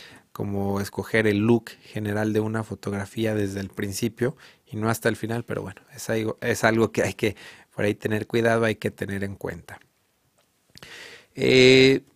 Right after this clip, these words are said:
muchas veces, sobre todo cuando tengo tonos de piel en una fotografía, eh, recurro, bueno, tengo el, como primera opción,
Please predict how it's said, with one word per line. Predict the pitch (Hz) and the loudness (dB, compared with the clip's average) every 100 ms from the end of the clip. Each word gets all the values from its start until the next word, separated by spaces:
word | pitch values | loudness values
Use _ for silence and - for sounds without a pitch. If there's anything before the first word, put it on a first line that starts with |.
| _ _ _ _ _ _ _ _ | _ _ _ _ _ _ _ _
muchas | - 180 - 165 | -2 0 4 6
veces, | 165 156 160 | 8 6 2
sobre | 151 131 | 2 2
todo | - 160 | 4 2
cuando | 147 127 117 | 2 0 0
tengo | - 135 135 127 | 0 -2 0 -2
tonos | - 127 131 127 113 | 2 4 4 4 2
de | 107 | -2
piel | - 117 107 113 - _ _ - | 0 2 4 2 -8 _ _ -12
en | 104 | -8
una | 107 113 | -6 -6
fotografía, | 104 101 - 104 98 - 117 107 127 _ _ _ _ _ 165 _ - | -4 -8 -4 -2 -2 -2 0 0 -2 _ _ _ _ _ -20 _ -16
eh, | - 98 | -10 -8
recurro, | 95 107 101 131 123 123 143 - | -2 -2 0 2 6 6 4 -2
bueno, | 110 101 _ _ _ - | -4 -4 _ _ _ -10
tengo | 113 113 | -6 -4
el, | 110 - | -4 -6
como | - 110 101 - | -10 -6 -6 -2
primera | 107 113 123 | 0 4 4
opción, | 113 - 120 139 262 | 4 2 0 0 -6